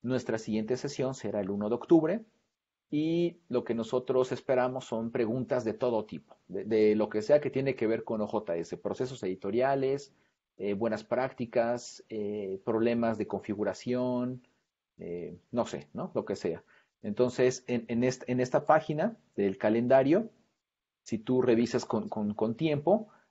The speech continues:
eh, podrás, eh, suscribirte, te registras y podrás hacer llegar, eh,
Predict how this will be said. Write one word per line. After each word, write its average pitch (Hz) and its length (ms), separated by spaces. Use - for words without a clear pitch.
eh, 104 800
podrás, 113 680
eh, 107 200
suscribirte, 120 800
te 117 200
registras 156 840
y 156 120
podrás 135 480
hacer 113 280
llegar, 101 400
eh, 117 60